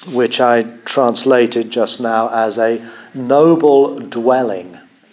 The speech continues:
You may have heard the word vihara,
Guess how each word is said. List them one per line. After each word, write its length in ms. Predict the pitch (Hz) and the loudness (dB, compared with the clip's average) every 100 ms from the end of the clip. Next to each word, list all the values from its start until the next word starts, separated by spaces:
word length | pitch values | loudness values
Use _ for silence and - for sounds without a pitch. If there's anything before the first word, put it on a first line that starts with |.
| _ _ - - _ _ _ _ _ _ _ _ _ _ - - - - - - - - _ _ _ _ _ _ _ _ _ _ | _ _ -20 -20 _ _ _ _ _ _ _ _ _ _ -20 -20 -20 -20 -20 -20 -20 -20 _ _ _ _ _ _ _ _ _ _
You 180 | 262 151 | -2 0
may 200 | 147 180 | 4 4
have 120 | 185 | 4
heard 300 | - 147 139 | 4 2 4
the 80 | 131 | 4
word 300 | 123 127 120 101 | 4 4 2 2
vihara, 920 | 123 135 - 151 139 113 92 98 151 | 2 2 2 0 2 0 -2 -4 -6